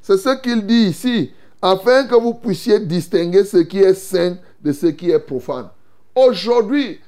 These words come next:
lorsqu'il y a la confusion entre ce qui est saint et ce qui est profane, c'est lié à l'un des éléments, c'est que les gens boivent l'alcool. Toi-même, tu sais quand tu bois l'alcool. Pourquoi tu bois l'alcool ?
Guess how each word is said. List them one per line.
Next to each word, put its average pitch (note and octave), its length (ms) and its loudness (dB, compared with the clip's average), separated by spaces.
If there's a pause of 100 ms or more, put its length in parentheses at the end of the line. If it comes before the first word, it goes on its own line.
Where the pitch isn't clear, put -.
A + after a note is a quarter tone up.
(140)
lorsqu'il A#3+ 360 -4
y - 20 2
a G#3 60 4
la G#3 140 0
confusion F3+ 800 -8
entre G#3 260 -6
ce E3 120 -8
qui F#3 200 -4
est F#3 100 -2
saint F3 280 -6 (300)
et D#3 100 -6
ce E3 120 -6
qui E3 220 -6
est E3+ 120 2
profane, D3+ 480 -6 (180)
c'est G#3 240 -6
lié G#3+ 300 -4
à D#3 200 -2 (100)
l'un A3+ 240 -4
des D#3 300 -4
éléments, D#3 420 -6 (160)
c'est D#3 220 -10
que A3 80 -6
les F3+ 200 -4
gens F3 220 -4
boivent D#3 480 -4
l'alcool. C3+ 680 -4 (340)
Toi-même, F3+ 360 -6
tu F3 140 -14
sais E3 200 -6
quand E3 180 -8
tu D#3 140 -14
bois C#3 220 -6
l'alcool. A2+ 520 -8 (260)
Pourquoi G3+ 300 -4
tu G3+ 160 -10
bois D3 220 -6
l'alcool ? A#2 500 -8